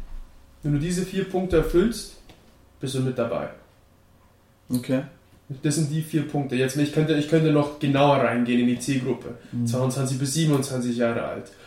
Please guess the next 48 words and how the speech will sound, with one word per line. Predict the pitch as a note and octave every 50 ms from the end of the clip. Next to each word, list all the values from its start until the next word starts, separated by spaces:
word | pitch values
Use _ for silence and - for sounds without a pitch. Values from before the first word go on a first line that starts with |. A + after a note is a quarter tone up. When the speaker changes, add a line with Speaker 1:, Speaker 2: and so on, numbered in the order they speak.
| - - _ _ _ _ _
Speaker 1:
Habe | - - D3 C#3+
ich | C3 C3+
auch | C3 -
schon | - - B2
alles | A2+ B2 B2 A#2+ -
gemacht, | - A#2+ A#2+ A#2+ A#2 - C#3
aber | B2 C3
das | C3 C3 C3
ist | D3+ C#3+ C#3+ -
für | - D3
die | C#3 C3
meisten | C3+ C3 C3 D3 D3+ D3 - - D3 C#3 C3+
nicht, | C#3 C#3+ C#3+ C#3+ - - - - - _ - - - - - _ _
nicht | D3 C#3 - -
greifbar. | - C3 C3 C3+ C3 - - B2
Das | B2+ B2+ C3
ist | C#3
etwas, | C#3+ D3 D3 D#3 C3+ B2+
was | C#3 C3 -
jemand, | D3 C#3+ D3+ C#3+ C#3+ C3+ C3 - - - - -
das | C#3+ C#3
ist | -
halt, | D3+ C#3+ - - -
wenn | C#3+ C#3+ C#3+
du | D3+ D#3 D3 D3
am | C#3+
Unternehmen | C3 C#3 C3+ C3 C3 C3 C#3+ C#3+
startest, | C#3 - D3 D3 D3 C#3+ -
musst | D#3 D3 - -
du | C#3 C3+
wissen, | E3 F3+ F3 - D3
wer | B2+ B2 A#2+
die | B2+ B2
Zielgruppe, | - - B2+ B2+ B2+ - A#2+
du | B2 B2+
musst | C3 B2+ - D3+
wissen, | D#3+ D#3+ E3 D#3
was | C#3+ C#3+
ihre | D3+ C#3 C#3+
Bedürfnisse | C#3 C#3 C3+ D3 D3+ C#3+ - B2+ A#2+ A#2 A#2+
sind. | A#2 A2+ G#2+ G#2+ A2 - - - - - - - - - _ -
Und | - C#3+ D3
ich | C#3 C3
weiß, | C#3 C#3 D#3 D#3 D3
dass | C3+ A2+ -
eines | - C#3+ D#3 D3+ -
der | - C3+
Bedürfnisse | B2+ C3 A#2 A#2+ C3 C#3+ C#3+ - E3+ E3+ D#3+ - - F3 F3+ F#3+